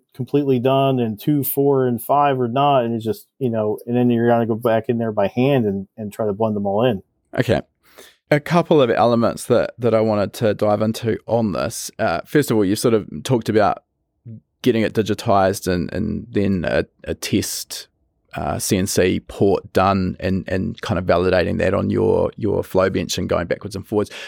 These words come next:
Speaker 2: On-, once you sort of got the final, final result that you're happy with, you know, where, where do you sort of get to from the C N C ported head and flow versus your hand ported? Are we, are we talking within sort of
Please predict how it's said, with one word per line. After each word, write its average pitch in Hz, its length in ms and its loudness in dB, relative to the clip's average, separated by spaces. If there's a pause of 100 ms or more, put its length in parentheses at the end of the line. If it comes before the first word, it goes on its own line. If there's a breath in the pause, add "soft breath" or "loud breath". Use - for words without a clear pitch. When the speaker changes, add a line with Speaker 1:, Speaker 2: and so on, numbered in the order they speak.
Speaker 2:
On-, 175 180 2
once 196 160 0
you 214 80 2
sort 180 160 0
of 143 60 -2
got - 140 2
the 107 60 -2
final, 110 1080 2
final 117 400 0
result 90 680 -2
that 90 140 -2
you're 80 120 -4
happy - 320 -4
with, 73 380 -4 (360 loud breath)
you - 80 -6
know, - 80 -6 (360)
where, 139 640 2
where 135 220 0
do 143 40 4
you 131 120 2
sort 120 180 -2
of 104 80 -6
get - 220 0
to 104 180 -2
from 107 160 -6
the 95 60 -4
C - 180 0
N 101 100 0
C 107 220 -2
ported 98 640 0
head - 640 -4 (240)
and 92 160 -4
flow 92 640 0
versus 98 400 0
your - 120 0
hand 95 280 0
ported? 87 300 0
Are 98 80 2
we, 92 200 2
are 98 80 0
we 98 140 2
talking 98 420 -2
within 98 380 0
sort 101 240 0
of 95 280 2